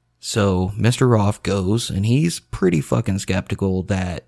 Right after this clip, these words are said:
Doctor Stevens is even gonna be there. But he goes there anyway. And unknown to the Roth family, he was spending the night there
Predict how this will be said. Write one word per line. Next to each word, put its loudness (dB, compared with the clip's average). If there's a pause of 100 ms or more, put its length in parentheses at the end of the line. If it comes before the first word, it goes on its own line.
Doctor 0
Stevens 2
is -2
even 0
gonna 0
be 2
there. -6 (460)
But 4
he 0
goes 4
there 4
anyway. -2 (400)
And 2
unknown 4
to 4
the 2
Roth 0
family, 2 (760)
he 2
was 4
spending 4
the 4
night 2
there -6